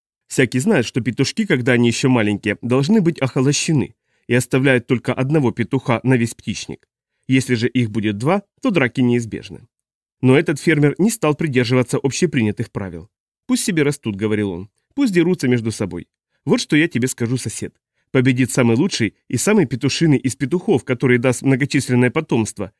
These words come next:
прекрасных цыплят». Более того, его цыплята будут особенно стойки ко всем куриным болезням. И когда твои куры погибнут, ты придёшь ко мне,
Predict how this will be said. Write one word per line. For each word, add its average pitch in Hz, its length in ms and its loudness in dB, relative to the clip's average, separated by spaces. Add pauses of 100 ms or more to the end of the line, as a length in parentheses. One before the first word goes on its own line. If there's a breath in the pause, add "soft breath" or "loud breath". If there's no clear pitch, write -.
(120)
прекрасных 123 540 -4
цыплят». 131 380 -8 (640)
Более 165 280 2
того, 101 300 -6 (140)
его 139 200 4
цыплята 151 420 0
будут 131 280 0
особенно 127 500 2
стойки 160 420 0
ко 127 140 0
всем 165 260 2
куриным 123 420 4
болезням. 104 540 -2 (320)
И 120 100 -6
когда 131 300 2
твои 131 240 4
куры 120 280 2
погибнут, 131 500 0 (260)
ты 233 100 2
придёшь 139 360 2
ко 131 120 0
мне, 175 220 4